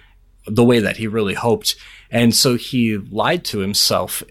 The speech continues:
in kind of his last moments. And it just shows how much, like, thought and emotion and hope that the character is capable of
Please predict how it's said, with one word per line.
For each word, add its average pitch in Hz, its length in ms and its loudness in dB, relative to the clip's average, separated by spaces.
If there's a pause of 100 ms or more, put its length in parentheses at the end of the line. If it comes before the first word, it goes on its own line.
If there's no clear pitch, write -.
(260)
in 104 400 0
kind 120 220 -2
of 95 100 -4
his 95 200 -6
last 104 400 -2
moments. 101 640 0 (480)
And 107 480 0
it 113 80 -4
just - 360 -2
shows 120 360 0
how 117 120 2
much, 117 440 0
like, 95 220 -4
thought 123 440 0
and 101 140 -4
emotion 104 480 -4
and 92 140 -10
hope 123 340 -6
that 90 260 -4
the 92 100 -10
character 101 380 -8
is 107 140 -2
capable 113 560 -6
of 117 220 -6